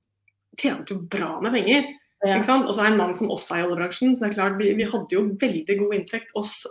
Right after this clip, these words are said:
Speaker 2: Ja.
Speaker 1: sammen,
Speaker 2: Mm.
Speaker 1: og plutselig så da ble jeg lærer. Hallo, jeg gikk jo ned femti prosent i lønn, <laughs>
Speaker 2: Ja.
Speaker 1: ikke sant? Og det var jo ikke mannen min så veldig glad for.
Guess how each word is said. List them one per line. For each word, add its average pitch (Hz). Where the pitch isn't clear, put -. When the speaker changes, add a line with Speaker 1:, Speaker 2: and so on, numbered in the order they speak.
Speaker 2:
Ja. 170
Speaker 1:
sammen, 226
Speaker 2:
Mm. 208
Speaker 1:
og 165
plutselig -
så 233
da 214
ble 170
jeg 185
lærer. 247
Hallo, 226
jeg 226
gikk 208
jo 226
ned 196
femti 170
prosent 190
i -
lønn, 294
<laughs> 311
Speaker 2:
Ja. 175
Speaker 1:
ikke -
sant? -
Og 262
det 277
var 202
jo 170
ikke 175
mannen 180
min -
så -
veldig -
glad -
for. -